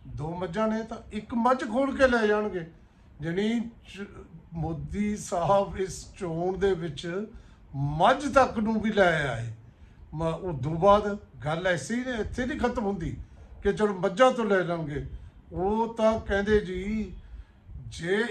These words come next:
ਇਹ ਕਾਂਗਰਸ ਆ ਗਈ, ਮੇਰੇ ਕੋ ਚਾਹੀਏ ਚਾਰ ਸੌ। ਅਗਰ ਕਾਂਗਰਸ ਆ ਗਈ ਤੋ ਰਾਮ ਮੰਦਿਰ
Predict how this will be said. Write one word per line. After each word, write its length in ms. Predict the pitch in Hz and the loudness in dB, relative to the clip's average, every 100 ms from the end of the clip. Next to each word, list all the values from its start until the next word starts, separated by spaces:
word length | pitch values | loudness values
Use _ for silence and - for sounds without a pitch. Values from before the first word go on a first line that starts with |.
| - | -4
ਇਹ 220 | 214 233 | -4 -4
ਕਾਂਗਰਸ 600 | 233 185 170 147 - - | 0 0 0 -2 -6 -8
ਆ 100 | 127 | -10
ਗਈ, 120 | 131 | -8
ਮੇਰੇ 500 | 156 156 175 208 240 | -8 -2 2 4 4
ਕੋ 180 | 240 240 | 4 0
ਚਾਹੀਏ 480 | - 180 147 214 220 - | 0 -2 -2 -4 -6 -14
ਚਾਰ 400 | - 185 143 127 | -6 -2 -2 -4
ਸੌ। 360 | 110 - 113 - - - - - - - _ _ _ _ _ 175 | -8 -12 -14 -10 -10 -10 -12 -12 -16 -20 _ _ _ _ _ -6
ਅਗਰ 240 | 180 247 262 | 2 4 4
ਕਾਂਗਰਸ 640 | 240 233 233 233 226 - - _ - | 4 4 4 0 -2 -6 -16 _ -2
ਆ 300 | 170 165 156 | 4 4 4
ਗਈ 360 | 151 143 110 107 - - - - - - - | -2 -6 -8 -12 -14 -16 -16 -18 -18 -20 -6
ਤੋ 360 | 190 175 180 185 208 220 220 | -4 -2 -2 0 2 0 0
ਰਾਮ 440 | 175 156 170 180 170 | 0 0 0 -2 -4
ਮੰਦਿਰ 420 | 165 165 151 175 | -4 -6 -4 -4